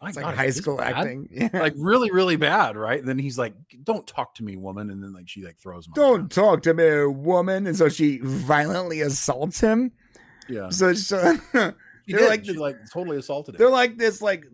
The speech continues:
Speaker 2: evolved the race of humans in the far future. And her first reaction to any kind of, like,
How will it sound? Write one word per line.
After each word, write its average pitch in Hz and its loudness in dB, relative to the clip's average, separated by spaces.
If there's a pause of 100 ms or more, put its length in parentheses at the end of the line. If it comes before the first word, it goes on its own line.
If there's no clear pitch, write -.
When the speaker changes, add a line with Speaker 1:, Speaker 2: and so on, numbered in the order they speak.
(140)
Speaker 2:
evolved 190 0
the 156 -2
race 190 -4
of 156 -6
humans 170 -4
in 156 -8
the 151 -6
far 277 0
future. 240 -4
And 190 -6
her 175 -2
first 233 4
reaction 208 0
to 160 -2
any 185 -4
kind 196 0
of, 165 -2
like, 156 -4